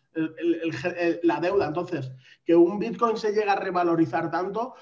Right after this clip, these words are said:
puede ser un, un, como la balanza, ponerse un poquitín de nuestro lado para decir, "Oye, respirar, pues mira, si te habéis guardado, habéis acumulado, como llevamos años diciendo,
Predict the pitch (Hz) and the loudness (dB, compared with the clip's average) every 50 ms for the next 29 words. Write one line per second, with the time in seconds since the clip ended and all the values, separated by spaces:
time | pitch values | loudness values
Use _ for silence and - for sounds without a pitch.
0 | - _ - 165 180 180 180 190 180 190 190 185 185 180 175 170 170 165 165 165 | -16 _ 0 0 0 2 2 0 2 2 2 2 2 4 6 6 6 6 6 4
1 | 160 165 160 151 - - 170 175 170 - _ _ _ _ 180 175 170 170 170 160 | 2 0 -2 -2 -4 -8 -10 -10 -10 -12 _ _ _ _ -4 0 2 2 2 2
2 | 156 156 160 180 214 208 - 240 226 190 185 185 190 185 - 214 - _ - 202 | 2 2 2 0 0 -2 -2 -4 -4 -2 -4 -4 -6 -6 -8 -10 -12 _ -8 -4
3 | 175 196 196 180 185 190 185 185 180 175 - - 170 175 196 226 226 202 175 - | -2 -2 -2 -2 -2 -2 -2 -2 -2 -2 -4 -4 -4 -2 0 0 0 -2 -2 0
4 | 170 156 170 202 202 151 123 123 - - _ _ _ _ - 139 139 131 151 143 | 0 2 2 2 2 2 0 -4 -10 -16 _ _ _ _ -10 -10 -8 -6 -4 -2
5 | 151 160 208 247 269 277 165 - - 143 127 156 170 - 151 131 120 120 - - | 0 2 2 2 2 0 0 -2 -4 -4 -2 0 0 0 0 -2 -4 -8 -12 -18
6 | _ _ - - 165 156 147 139 135 151 175 180 170 185 190 180 175 175 214 214 | _ _ -8 -4 -2 -2 0 0 0 2 2 2 4 4 2 2 4 4 4 4
7 | 220 214 190 180 180 196 190 175 175 185 185 180 190 202 202 202 175 170 175 170 | 4 4 2 2 2 0 -4 -4 -2 0 2 4 4 4 2 0 0 0 0 -2
8 | 175 175 175 180 180 185 180 185 185 185 165 175 175 180 185 190 196 202 226 262 | 0 0 -2 -2 -4 -4 -2 -2 -2 -2 -2 -2 -2 -2 -2 -4 -4 -4 -6 -6
9 | - | -6